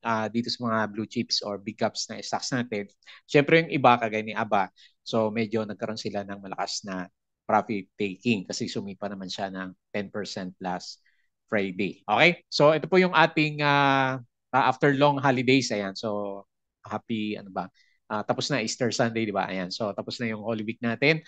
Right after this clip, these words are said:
So, ito yung nangyari sa mga trending stocks natin. Nanguna nga po si D M C. So, nung huli, di ba? Akala ko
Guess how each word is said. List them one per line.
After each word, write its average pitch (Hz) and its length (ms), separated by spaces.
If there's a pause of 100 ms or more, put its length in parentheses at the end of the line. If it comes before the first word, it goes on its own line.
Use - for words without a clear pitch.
(220)
So, 135 560
ito 143 240
yung 151 240
nangyari 151 480
sa 147 160
mga 123 640
trending 131 320
stocks - 320
natin. 131 320
Nanguna 120 400
nga 120 160
po 113 160
si 110 320
D 113 160
M 123 80
C. 160 400 (320)
So, 117 160
nung 117 160
huli, 123 240
di 107 80
ba? 107 240
Akala 113 240
ko 120 240